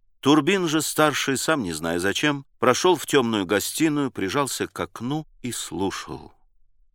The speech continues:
Опять далеко, глухо, как в вату, и безобидно бухали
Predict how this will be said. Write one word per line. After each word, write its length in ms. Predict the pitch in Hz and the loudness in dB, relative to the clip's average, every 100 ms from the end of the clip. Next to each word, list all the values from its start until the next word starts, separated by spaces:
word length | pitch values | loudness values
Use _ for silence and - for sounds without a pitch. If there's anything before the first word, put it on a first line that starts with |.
| _ _ | _ _
Опять 800 | - 82 _ - 104 - - - _ | -8 -8 _ -6 -6 -6 -14 -16 _
далеко, 600 | 85 73 - 95 110 95 - _ _ _ _ | -6 -6 -6 -6 -6 -8 -20 _ _ _ _
глухо, 640 | - 80 80 113 - - _ _ _ _ _ | -10 -4 -2 -4 -8 -20 _ _ _ _ _
как 240 | - 85 - | -6 -6 -8
в 160 | 76 | -12
вату, 500 | 78 104 107 - 87 _ _ | 0 0 0 -10 -20 _ _
и 100 | 101 | -4
безобидно 840 | 92 101 101 90 147 135 131 127 | 0 2 2 2 -2 -2 -4 -4
бухали 600 | 120 80 120 113 117 107 | -4 -4 -4 -2 -6 -4